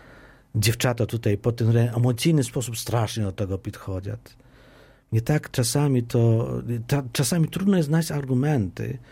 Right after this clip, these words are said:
e, które, które, mm, e, d-, dopomagają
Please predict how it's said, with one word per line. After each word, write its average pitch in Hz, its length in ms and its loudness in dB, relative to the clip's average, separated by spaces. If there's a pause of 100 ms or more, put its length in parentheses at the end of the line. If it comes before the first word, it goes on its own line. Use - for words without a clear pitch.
(560)
e, 110 280 2
które, 117 800 2
które, 123 300 0
mm, 117 720 2 (340)
e, 117 240 4
d-, 120 360 2
dopomagają 131 720 2